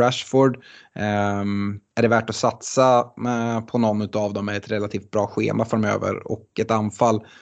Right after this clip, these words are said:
som då enligt Josef i alla fall ser ut som att vara under upptidning från permafrosten,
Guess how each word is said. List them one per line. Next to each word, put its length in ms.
som 220
då 140
enligt 360
Josef 420
i 60
alla 160
fall 260
ser 220
ut 220
som 160
att 180
vara 320
under 180
upptidning 760
från 240
permafrosten, 1080